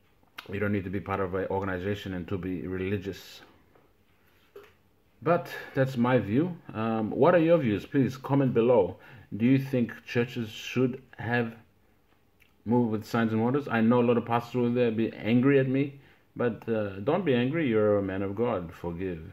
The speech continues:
Uh, this is just to challenge you. The word of God is to challenge you. So if pastors out there, if you think you're, I'm incorrect, please comment down there. And your views. Um,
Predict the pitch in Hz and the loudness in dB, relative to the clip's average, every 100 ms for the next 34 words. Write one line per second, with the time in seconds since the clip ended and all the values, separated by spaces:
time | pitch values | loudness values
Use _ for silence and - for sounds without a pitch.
0 | - _ _ _ _ - 50 50 - - | -20 _ _ _ _ -18 -14 -14 -16 -18
1 | - _ - 127 143 110 123 127 107 120 | -20 _ -2 -2 0 -2 -4 -4 -6 -4
2 | 143 127 95 87 95 92 - 104 98 113 | -2 -2 -4 -2 0 0 -4 -6 0 0
3 | 101 104 113 85 - 92 117 160 131 87 | 2 0 0 0 -6 -8 -6 -6 -8 -10
4 | - 98 90 - - - - 104 104 113 | -10 -8 -8 -12 -20 -20 -8 -6 -4 -2
5 | 113 110 113 113 127 131 113 110 107 113 | -2 -2 0 0 0 0 -2 -4 -4 -2
6 | 110 - 95 107 107 104 101 - - 101 | -2 -4 -4 0 4 2 0 -8 -10 -6
7 | 101 98 - 110 107 107 123 147 - 120 | -4 -6 -4 -4 0 0 0 -2 -2 -2
8 | 107 - 107 90 104 104 117 151 - _ | -2 -4 -2 -2 -4 -2 -2 -4 -8 _
9 | _ _ _ - 113 120 120 123 165 98 | _ _ _ -4 2 4 4 2 2 0
10 | 90 95 92 90 87 | -2 -2 -2 -4 -8